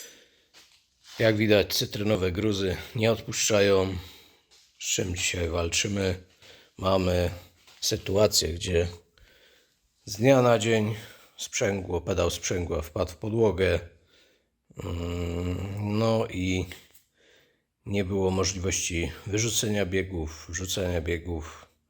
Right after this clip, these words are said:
Mm, generalnie fart taki, że stało się to pod domem. Praktycznie, mm, zaparkowałem tam, gdzie, gdzie należy. Musiałem silnik zdusić,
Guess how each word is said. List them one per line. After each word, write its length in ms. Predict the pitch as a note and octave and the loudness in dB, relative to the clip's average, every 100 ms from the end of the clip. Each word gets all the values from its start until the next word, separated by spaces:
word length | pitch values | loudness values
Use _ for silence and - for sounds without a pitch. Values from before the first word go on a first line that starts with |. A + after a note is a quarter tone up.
| _ - _ _ _ _ - | _ -20 _ _ _ _ -10
Mm, 380 | F2+ F2 E2+ E2 | -6 -4 -4 -2
generalnie 640 | F#2+ F#2+ - A2 G2 F#2 E2+ E2 E2+ D#2+ - - - - - | 0 2 2 2 2 2 2 0 -4 -6 -8 -10 -12 -14 -14
fart 440 | - G2 E2 - | -2 0 0 0
taki, 400 | - F#2 - F2 | 0 0 0 -6
że 440 | D#2+ E2 D#2+ E2 E2 | -4 -4 -4 -4 -4
stało 340 | E2 - F2+ F2 | -6 -4 -4 -4
się 120 | G2 | -6
to 160 | - | -8
pod 260 | E2 G2 E2 | -10 -10 -6
domem. 520 | G2+ G2+ G#2 G2+ G#2 - _ _ _ _ - _ - | -4 0 0 0 -4 -10 _ _ _ _ -20 _ -6
Praktycznie, 760 | F2 E2+ - D#2 - F2+ E2 | -4 -4 -4 -4 -2 0 0
mm, 1040 | D#2+ D#2+ F#2 F#2 F#2 F2+ F#2 - - - - | 0 -2 -6 -8 -8 -8 -10 -12 -12 -12 -4
zaparkowałem 920 | G2 - F#2 - F#2 F2+ F2+ E2+ D#2+ | 0 0 -2 -4 -2 0 0 -2 -6
tam, 240 | G2 F2 | -8 -8
gdzie, 220 | E2 F2 - - - - - - - | -6 -6 -6 -10 -20 -20 -20 -20 -12
gdzie 160 | - F#2 | -6 -2
należy. 720 | F#2 G#2 G#2 F#2+ F#2 F2+ F2+ | 0 0 0 0 -2 -2 -4
Musiałem 480 | F#2 F2+ F#2 F2 F2+ | -6 -4 -2 -2 -2
silnik 420 | - G2+ F#2+ E2+ | -4 -4 -4 -4
zdusić, 720 | E2 G2+ F#2 G2 F2 - - | -6 -6 -4 -2 -4 -6 -10